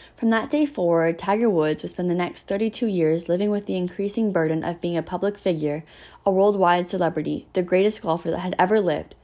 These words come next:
the savior of the game, and a marketing role model. By two thousand and eight, at the age of thirty-four, Tiger had broken almost every record there was to break.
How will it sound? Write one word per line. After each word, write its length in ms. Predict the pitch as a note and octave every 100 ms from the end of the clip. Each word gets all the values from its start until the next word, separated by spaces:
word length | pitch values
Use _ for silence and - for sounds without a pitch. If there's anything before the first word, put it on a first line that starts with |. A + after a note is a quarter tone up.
| -
the 100 | F#3+
savior 440 | - G3 G3 G#3+
of 100 | A3
the 60 | A#3
game, 440 | G#3 F3+ E3 F3 - _ _
and 100 | G3
a 60 | F#3+
marketing 460 | F3+ E3+ F#3 F#3+
role 180 | E3+ D#3+
model. 400 | D#3+ D3 - - _ _ _ _ _ _ - - -
By 80 | A#3
two 200 | B3 B3+
thousand 360 | B3+ B3+ C#4+
and 160 | D4+ A#3+
eight, 180 | F3 F3
at 140 | F#3+
the 120 | -
age 140 | F#3+ G3+
of 120 | G3
thirty-four, 600 | F#3+ G3 A3 - C2+ - _
Tiger 320 | - G3 G#3 B3
had 160 | B3+
broken 300 | G3+ F3+ G3
almost 280 | - F3 F3+
every 200 | - F#3+
record 360 | G3 F3 F3+ F3+
there 120 | F#3+
was 220 | E3 D#3+
to 100 | -
break. 380 | D#3+ D3 - -